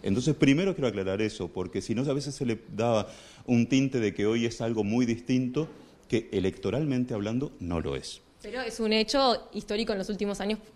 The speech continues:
Speaker 2: por lo menos, de que la noche de las elecciones todavía no se tenga al presidente por un tema de, de números.
Speaker 1: Lo que sucedió objetivamente, porque puedo hablar de eso, es que, por ejemplo, a nuestros servidores ingresó, este, más gente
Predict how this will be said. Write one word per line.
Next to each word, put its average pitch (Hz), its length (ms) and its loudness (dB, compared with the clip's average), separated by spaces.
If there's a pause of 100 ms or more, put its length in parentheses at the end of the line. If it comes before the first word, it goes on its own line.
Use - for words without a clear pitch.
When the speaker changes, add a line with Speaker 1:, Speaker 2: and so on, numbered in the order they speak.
(140)
Speaker 2:
por 196 140 -2
lo 185 80 2
menos, 190 240 0
de 240 120 4
que 202 200 2
la 185 220 2
noche 226 360 2
de 214 60 2
las 196 140 -2
elecciones 202 360 -2
todavía 196 320 0
no 214 120 2
se 190 100 -6
tenga 190 400 0 (220)
al 185 160 0
presidente 190 640 2 (160)
por 226 120 -4
un 269 60 2
tema 233 300 0
de, 180 140 -2
de 190 120 0
números. 214 460 0 (300)
Speaker 1:
Lo 123 280 2
que 120 100 0
sucedió 120 400 0
objetivamente, 110 880 0
porque 80 300 -4
puedo 87 360 -2
hablar 85 280 -2
de 110 80 -2
eso, - 160 -6 (100)
es 101 140 -6
que, 98 100 2
por 87 180 0
ejemplo, 107 320 2
a 90 40 4
nuestros 92 340 -2
servidores 110 800 2 (320)
ingresó, 98 680 0 (320)
este, 87 440 -2
más 113 160 0
gente 107 500 2